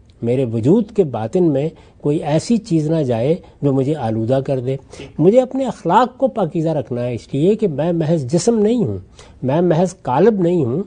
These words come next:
میری ایک باطنی شخصیت ہے جس کا شعور مجھے دیا گیا ہے۔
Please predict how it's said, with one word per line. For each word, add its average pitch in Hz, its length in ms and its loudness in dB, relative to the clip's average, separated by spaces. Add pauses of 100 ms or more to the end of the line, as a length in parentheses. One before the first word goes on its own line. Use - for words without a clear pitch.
(320)
میری 147 280 2
ایک 175 240 0 (120)
باطنی 139 400 0
شخصیت 135 640 -4
ہے 143 160 0 (360)
جس 139 200 -2
کا 190 140 2
شعور 185 360 2
مجھے 226 280 4
دیا 127 240 -4
گیا 123 300 -2
ہے۔ 135 160 -2